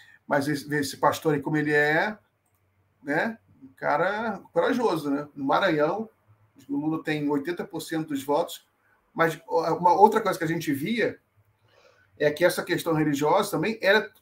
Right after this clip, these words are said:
totalmente quebrada também por outros fatores, fatores regionais,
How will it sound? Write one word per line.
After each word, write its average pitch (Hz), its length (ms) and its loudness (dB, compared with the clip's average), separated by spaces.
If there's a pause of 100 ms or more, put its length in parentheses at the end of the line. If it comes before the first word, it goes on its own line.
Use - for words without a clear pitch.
(120)
totalmente 220 420 0
quebrada 170 480 6
também 160 340 -2
por 170 220 -10
outros 170 180 -2
fatores, 147 460 -2
fatores 143 300 -8
regionais, 151 760 2